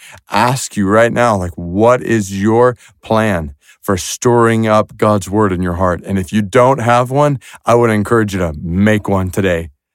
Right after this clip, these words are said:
Like, hear Psalm one nineteen, verse eleven,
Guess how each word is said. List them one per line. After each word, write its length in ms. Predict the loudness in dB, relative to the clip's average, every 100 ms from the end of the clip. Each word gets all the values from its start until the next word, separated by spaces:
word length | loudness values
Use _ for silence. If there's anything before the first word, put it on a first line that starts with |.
| _ _ -8
Like, 160 | -8
hear 320 | -6 0 2
Psalm 380 | 2 2 2 2
one 180 | 0 2
nineteen, 560 | 0 -2 -4 -2 0 -2 -10 -2
verse 240 | -2 0
eleven, 400 | 2 2 2 -2